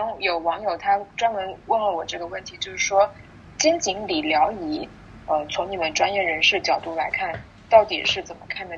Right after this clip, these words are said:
第一，就是它的必要性；第二，如果有，那它应该怎么去选择使用、怎么用之类，这个可以介绍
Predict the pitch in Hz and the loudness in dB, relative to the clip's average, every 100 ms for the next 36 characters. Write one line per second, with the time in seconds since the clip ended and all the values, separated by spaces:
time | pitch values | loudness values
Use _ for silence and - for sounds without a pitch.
0 | 160 190 196 208 196 185 165 196 190 226 | -8 -6 -4 -2 0 0 0 -2 -2 -2
1 | 220 208 180 - 156 156 190 190 170 - | 0 0 0 -4 -8 0 6 6 6 -4
2 | - - 170 - - - - - 165 - | -20 -12 -8 0 2 2 -2 -4 -2 -2
3 | - 190 180 - 190 190 196 196 151 - | 0 0 0 0 -2 4 2 2 -8 -10
4 | - 185 175 156 - 156 165 151 165 - | -4 -2 -2 -6 -8 -6 -4 -4 0 2
5 | 165 165 170 165 165 202 214 165 - - | 4 2 -4 -10 -8 -4 -2 -4 -6 2
6 | 196 190 180 - 185 190 | 2 2 -4 -2 -4 -4